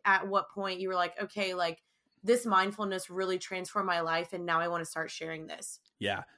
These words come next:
Speaker 2: Yeah. So the story is pretty simple. I mean, I've always been a,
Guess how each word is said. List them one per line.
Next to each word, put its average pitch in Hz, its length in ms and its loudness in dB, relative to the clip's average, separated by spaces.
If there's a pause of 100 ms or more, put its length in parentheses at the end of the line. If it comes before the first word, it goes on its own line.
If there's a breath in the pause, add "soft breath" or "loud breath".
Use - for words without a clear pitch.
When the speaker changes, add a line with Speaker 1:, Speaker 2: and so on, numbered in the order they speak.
Speaker 2:
Yeah. 139 120 8
So 143 120 0
the 139 80 2
story 214 220 4
is 127 40 0
pretty 110 180 2
simple. 113 340 4
I 92 80 2
mean, 92 220 0
I've 113 180 4
always 107 200 4
been 101 180 0
a, 90 260 2